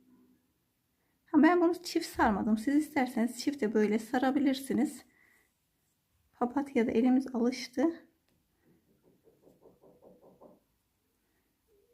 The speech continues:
Ben şimdi bunu beş sıraya tamamlayayım. Sonra ekleniş kısmında görüşmek üzere diyelim. Zaten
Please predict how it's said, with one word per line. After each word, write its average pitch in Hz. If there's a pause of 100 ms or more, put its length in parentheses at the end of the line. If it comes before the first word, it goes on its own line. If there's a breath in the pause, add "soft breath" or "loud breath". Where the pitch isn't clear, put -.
(480)
Ben 285
şimdi 247
bunu 240
beş 277
sıraya 220
tamamlayayım. 262
Sonra 233 (420 soft breath)
ekleniş 247
kısmında 208
görüşmek 214
üzere 220
diyelim. 196
Zaten 233